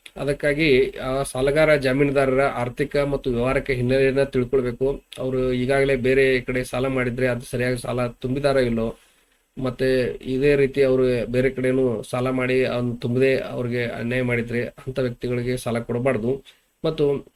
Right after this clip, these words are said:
ಅವರು ಕೊಡುವಂತ ಭದ್ರತೆ ಏನು ಆಸ್ತಿ ಇರದೆ ಅವನು ಕುರಿತ ಸರಿಯಾಗಿ ಕಾನೂನಿನ ಮಾಹಿತಿ ತೆಗೆದುಕೊಳ್ಬೇಕು. ಅವ್ರು ಕೊಡುವಂತ ಆಸ್ತಿ ಭದ್ರತೆ ಸರಿಯಾಗಿದೆ ಇಲ್ವಾ, ಅದ್ರ, ಅದ್ರ ಮೇಲೆ ಬೇರೆ ಸಾಲ ಇದೆಯಾ ಅಥವಾ ಏನು ಅವರಿಗೆ ಹಕ್ಕು ಐತಾ ಇಲ್ವಾ ಅನ್ನೋದನ್ನ ಸರಿಯಾಗಿ ಕಾನೂನಿನ ಪಂಡಿತರ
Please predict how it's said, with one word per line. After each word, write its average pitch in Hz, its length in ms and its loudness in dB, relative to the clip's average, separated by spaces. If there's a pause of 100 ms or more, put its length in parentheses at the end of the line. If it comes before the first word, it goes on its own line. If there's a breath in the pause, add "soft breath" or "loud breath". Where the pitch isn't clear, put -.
(160)
ಅವರು 131 180 2
ಕೊಡುವಂತ 147 360 2
ಭದ್ರತೆ 135 540 2
ಏನು 127 180 4
ಆಸ್ತಿ 120 320 -2
ಇರದೆ 117 400 0
ಅವನು 135 460 0
ಕುರಿತ 131 380 -8
ಸರಿಯಾಗಿ 131 560 0
ಕಾನೂನಿನ 127 500 0
ಮಾಹಿತಿ 117 320 -2
ತೆಗೆದುಕೊಳ್ಬೇಕು. 117 600 -4
ಅವ್ರು 117 180 -4
ಕೊಡುವಂತ 131 340 -2
ಆಸ್ತಿ 117 520 -2 (140 soft breath)
ಭದ್ರತೆ 131 420 0
ಸರಿಯಾಗಿದೆ 127 560 2
ಇಲ್ವಾ, 117 240 0
ಅದ್ರ, 120 240 -4
ಅದ್ರ 131 220 -2
ಮೇಲೆ 135 200 4
ಬೇರೆ 127 300 2
ಸಾಲ 127 260 -2
ಇದೆಯಾ 117 360 -2
ಅಥವಾ 123 520 -6
ಏನು 123 220 0
ಅವರಿಗೆ 123 280 0
ಹಕ್ಕು 127 320 -4
ಐತಾ 127 480 0
ಇಲ್ವಾ 113 320 0
ಅನ್ನೋದನ್ನ 127 580 -2
ಸರಿಯಾಗಿ 127 340 0
ಕಾನೂನಿನ 123 580 -2
ಪಂಡಿತರ 120 560 -4